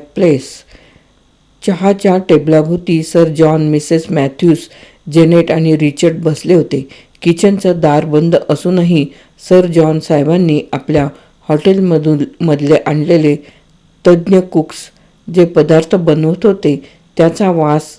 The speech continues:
दाराच्या पटीतून येत होता. सर जॉन मॅथ्यूज यांना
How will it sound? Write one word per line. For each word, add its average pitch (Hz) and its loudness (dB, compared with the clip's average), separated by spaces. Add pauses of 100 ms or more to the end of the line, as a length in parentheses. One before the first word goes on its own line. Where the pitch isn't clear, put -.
(100)
दाराच्या 165 -2
पटीतून 165 -4 (160)
येत 165 -2
होता. 156 -6 (500)
सर 196 4
जॉन 147 0
मॅथ्यूज 143 0 (160)
यांना 160 0